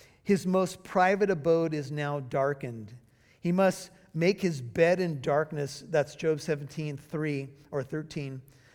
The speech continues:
The very light above his head is extinguished. See, the wicked cannot say, "The Lord is my light and my salvation. Whom shall I fear?"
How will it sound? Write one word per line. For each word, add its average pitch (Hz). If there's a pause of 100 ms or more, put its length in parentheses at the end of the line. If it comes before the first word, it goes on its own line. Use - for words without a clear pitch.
(100)
The 151
very 185
light 175
above 165
his 165
head 170
is 151
extinguished. 160 (1080)
See, 233
the 196
wicked 233
cannot 202
say, 190 (160)
"The 160
Lord 180
is 196
my 165 (440)
light 160
and 135
my 147
salvation. 139
Whom 160
shall 151
I 123
fear?" 131